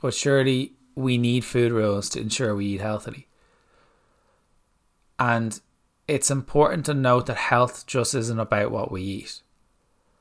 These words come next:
It's about having a healthy relationship with food too.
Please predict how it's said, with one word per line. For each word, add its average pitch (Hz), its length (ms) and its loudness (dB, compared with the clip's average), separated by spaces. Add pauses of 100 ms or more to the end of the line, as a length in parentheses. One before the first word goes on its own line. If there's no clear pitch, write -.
(480)
It's - 200 -4
about 117 300 4
having 117 360 4
a 113 60 2
healthy 113 340 2
relationship 101 680 -2
with 104 120 -4
food 95 360 -6
too. 87 260 -6